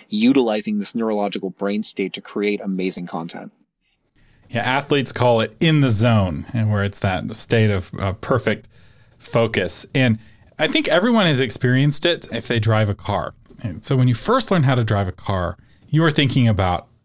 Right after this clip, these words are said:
Speaker 2: everything. You're thinking about the blinkers, you're thinking about the road, you're thinking about the other cars. And with enough practice, you get to the point where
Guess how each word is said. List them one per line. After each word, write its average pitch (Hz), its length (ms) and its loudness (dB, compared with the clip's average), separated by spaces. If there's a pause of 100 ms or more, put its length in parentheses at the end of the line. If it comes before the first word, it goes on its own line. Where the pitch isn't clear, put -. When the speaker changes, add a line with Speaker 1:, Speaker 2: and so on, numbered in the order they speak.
(120)
Speaker 2:
everything. 110 600 -2
You're 110 60 -10
thinking 113 220 -2
about 110 120 0
the 104 60 -10
blinkers, 117 460 0
you're 104 60 -6
thinking 107 140 0
about 101 160 -2
the 107 80 -2
road, 110 360 2
you're 95 60 -2
thinking 113 160 2
about 98 160 -2
the - 80 -6
other 113 180 2
cars. 107 460 0 (480)
And 120 320 2
with 131 180 2
enough 147 360 2
practice, 123 600 0
you 117 140 0
get 151 180 0
to - 80 -8
the 127 80 0
point 135 280 0
where 110 280 2